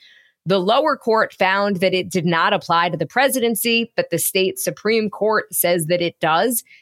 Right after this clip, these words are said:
So they affirmed the district judge's other key conclusions, that Trump's actions before and on January sixth, twenty twenty-one, constituted engaging in insurrection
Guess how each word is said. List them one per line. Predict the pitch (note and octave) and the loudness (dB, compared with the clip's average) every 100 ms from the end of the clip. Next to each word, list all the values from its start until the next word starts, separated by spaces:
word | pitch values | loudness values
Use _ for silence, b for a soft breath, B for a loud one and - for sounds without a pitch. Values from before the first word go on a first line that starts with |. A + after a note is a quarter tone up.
| b | b
So | - F3+ | -2 2
they | G#3 | 2
affirmed | G3+ - G3 G3+ A3 F#3 | 2 0 -2 0 0 0
the | F3+ F#3 | 0 0
district | D3+ G3 - G#3+ G#3+ - | 0 -2 0 -4 -4 -6
judge's | E3+ F#3+ E3+ F3+ | 0 0 0 0
other | F3+ A3+ C4+ | 0 0 -2
key | G3 G#3+ | -2 -4
conclusions, | - F3 - F3 D#3+ E3 F3+ G#3+ - | -2 -4 -2 -2 0 -2 -2 -4 -2
that | D#3 C#3+ | -4 -2
Trump's | E3 E3+ | -4 -2
actions | - D#3+ E3 F#3 E3+ | -2 -2 -2 -2 -2
before | - D3+ G3+ G3 G#3 F#3+ | -4 -4 -2 0 0 0
and | F3 G3 G#3 | 0 0 0
on | E3+ F3+ | 0 0
January | E3+ E3 F3 F3 E3+ | 0 -2 0 0 0
sixth, | D#3 E3+ E3 - | 0 -4 -4 -10
twenty | - E3+ D#3 | -4 -2 -2
twenty-one, | E3+ D#3 D#3+ G3 F#3+ F#3 B B B B - | -2 -2 0 0 0 -2 B B B B -4
constituted | G#3+ A3 - G3+ - G#3+ G3 G3 | -2 -2 -2 -6 -2 0 2 0
engaging | - F3 D#3 E3+ F3+ A3+ A3 | 0 -2 0 0 0 0 0
in | A3 | 0
insurrection | A3+ - A3+ A3 - B3+ C#4 | 0 0 2 2 2 0 0